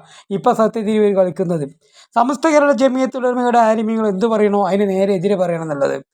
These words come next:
പിന്നെ ഷിയായിസത്തിനോട് കുറച്ചുള്ള കൂറും, ആ കൂറാണ് ഇപ്പോൾ വേറെ ആയിക്ക് തെളിഞ്ഞുകൊണ്ടിരിക്കുന്നത്. കൊണ്ടോട്ടിയിലും പട്ടാമ്പിയിലൊക്കെ തെറിഞ്ഞു എന്ന് ഞാൻ മുമ്പ് പറഞ്ഞിട്ടുണ്ടായിരുന്നു. സത്യത്തിൽ ആരാണ് മുഹമ്മദ് ഷാ?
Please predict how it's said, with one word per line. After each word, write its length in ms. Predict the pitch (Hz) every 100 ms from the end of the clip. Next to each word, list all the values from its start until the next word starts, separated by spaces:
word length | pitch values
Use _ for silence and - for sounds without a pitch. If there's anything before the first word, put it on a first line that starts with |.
| _ _ -
പിന്നെ 180 | 269 302
ഷിയായിസത്തിനോട് 760 | 226 233 226 185 214 220 220 202
കുറച്ചുള്ള 380 | 190 180 180 185 180
കൂറും, 260 | 165 165 - _ _ _ _ _ _ _
ആ 120 | - 254
കൂറാണ് 400 | 208 277 285 277
ഇപ്പോൾ 160 | 285 262
വേറെ 240 | 254 269
ആയിക്ക് 200 | 277 269 240
തെളിഞ്ഞുകൊണ്ടിരിക്കുന്നത്. 640 | 247 233 233 214 202 202
കൊണ്ടോട്ടിയിലും 540 | 196 196 220 220 247 233
പട്ടാമ്പിയിലൊക്കെ 600 | 226 233 233 240 233 240 240
തെറിഞ്ഞു 300 | 208 214 233
എന്ന് 120 | 226
ഞാൻ 80 | 220
മുമ്പ് 220 | 208 196 220
പറഞ്ഞിട്ടുണ്ടായിരുന്നു. 680 | 208 202 190 190 175 151 139 _ _ _ _ _ _ _ _
സത്യത്തിൽ 360 | 254 262 320 330 269
ആരാണ് 440 | 254 277 294 277 277
മുഹമ്മദ് 400 | 220 208 226 190
ഷാ? 140 | 190